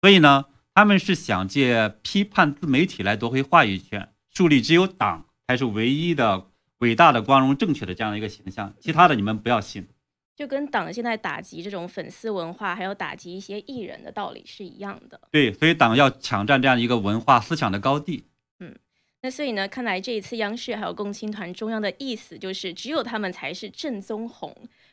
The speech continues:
Speaker 2: 别的都不能说是真正的红，甚至是低级红。不过呢，看来中国人这一次也都不傻，因为官媒又一次的翻车了。
Speaker 1: 对，现在呢，这一届的网民呢不好带了，那被骗的次数多了呢，大家是越来越清醒了。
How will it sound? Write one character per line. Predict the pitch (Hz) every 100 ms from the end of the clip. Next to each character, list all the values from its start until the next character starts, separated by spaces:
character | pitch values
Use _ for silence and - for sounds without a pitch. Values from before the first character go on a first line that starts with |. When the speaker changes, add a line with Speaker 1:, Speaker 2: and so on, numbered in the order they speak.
| _
Speaker 2:
别 | 269
的 | 285
都 | 294 302
不 | 302
能 | 233
说 | 214 202
是 | 208 196
真 | 226 233
正 | 247 202
的 | 160
红， | - - - 208
甚 | 240
至 | 214 190
是 | 190
低 | - 262 277
级 | - -
红。 | - - - 247 _ _ -
不 |
过 | 240 294
呢， | 247
看 | 254 254
来 | 196
中 | 196 240
国 | 233
人 | 175
这 | 185
一 | 190
次 | -
也 | 208
都 | 214
不 | 220 294
傻， | - 196 -
因 | 208
为 | 208
官 | 202 220
媒 | 233 180
又 | 254 226
一 |
次 | 180 -
的 | 151
翻 | - 170
车 | 180 - 175
了。 | 170 - _ _ -
Speaker 1:
对， | 131 110
现 | 160 156
在 | 160
呢， | 139 117
这 | 113 170
一 | 160
届 | 165
的 | 143 117
网 | 110 101
民 | 101 120
呢 |
不 | 123
好 | - 101
带 | 95 131
了， | 92 95
那 | 120
被 | 110 147
骗 | 127 156
的 | 127
次 | -
数 | 139
多 | 117 127 143
了 | 127
呢， | 113 104 107 -
大 | -
家 | 127 123
是 | 120
越 | 117
来 | 107
越 | 113
清 | 101 - 143
醒 | -
了。 | 104